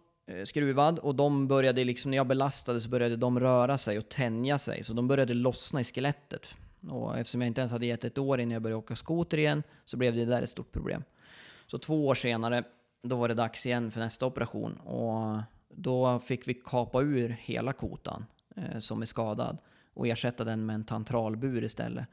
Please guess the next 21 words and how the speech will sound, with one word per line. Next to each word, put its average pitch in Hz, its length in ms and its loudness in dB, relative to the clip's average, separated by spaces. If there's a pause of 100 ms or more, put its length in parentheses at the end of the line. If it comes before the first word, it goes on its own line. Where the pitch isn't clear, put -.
(500)
Ta 127 120 2
bort 120 280 -2
tionde 117 300 0
revbenet 110 520 0
helt, 143 340 0
mala 120 240 2
ner 131 300 2
det 120 260 2 (260)
till 113 500 -2 (100)
material 117 560 -2
som 117 160 -8
fäste - 440 -4
tantralburen, 120 760 -2 (340)
skruva 120 420 2
det 127 60 2
från 123 180 -2
sidan 113 520 0
och 123 180 -4
skruva 120 300 -2
bakifrån 113 460 -4
igen. 131 320 0